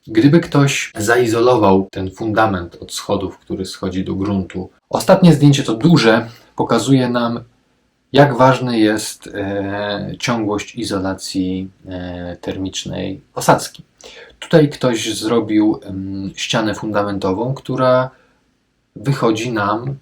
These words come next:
w posadzce. No bo przecież i tak na to położymy płytki, e, panele, cokolwiek, no to czym tu się przejmować?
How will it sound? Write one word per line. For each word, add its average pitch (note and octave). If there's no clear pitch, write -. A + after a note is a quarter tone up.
w -
posadzce. -
No G3+
bo F3+
przecież -
i -
tak A#2
na G#2+
to G2+
położymy G2
płytki, G#2+
e, F#2+
panele, G2+
cokolwiek, G2
no G#2
to G#2+
czym G2+
tu F#2+
się F#2
przejmować? E2